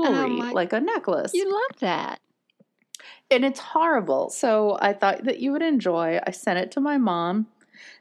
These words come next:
Speaker 1: thinking, "Oh, she'll just laugh at this. Ha, ha, ha." But no. She tells me,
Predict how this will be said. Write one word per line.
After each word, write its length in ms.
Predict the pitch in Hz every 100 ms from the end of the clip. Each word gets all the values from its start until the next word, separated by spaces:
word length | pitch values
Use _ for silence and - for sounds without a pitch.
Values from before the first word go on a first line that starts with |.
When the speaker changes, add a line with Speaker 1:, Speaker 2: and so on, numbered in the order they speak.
| _ -
Speaker 1:
thinking, 480 | 214 214 196 185 -
"Oh, 300 | - 269 202
she'll 320 | - 277 254
just 200 | 208 226
laugh 340 | 202 175 185 214
at 140 | 214
this. 400 | 175 170 214 -
Ha, 200 | - 240
ha, 160 | 254 220
ha." 280 | 185 180 180
But 240 | 240 -
no. 560 | 240 226 165 82 55 - _ - - _
She 220 | - 220
tells 340 | 277 233 233
me, 340 | 226 214 220